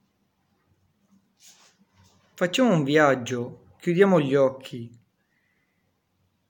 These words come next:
e trasportiamoci nel mondo dei sogni. Ogni tanto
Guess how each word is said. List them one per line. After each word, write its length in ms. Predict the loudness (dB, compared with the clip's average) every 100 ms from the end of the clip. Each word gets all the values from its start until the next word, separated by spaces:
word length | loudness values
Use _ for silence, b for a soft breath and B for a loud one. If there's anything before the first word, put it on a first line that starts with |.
| _
e 140 | -4
trasportiamoci 960 | -2 -4 -4 -8 0 0 0 -4 -6 -4
nel 100 | -4
mondo 260 | -4 -4 -4
dei 140 | -6
sogni. 560 | -6 -6 -4 -6 -6 -4
Ogni 220 | -4 -4
tanto 720 | -4 -4 -6 -8 -8 -10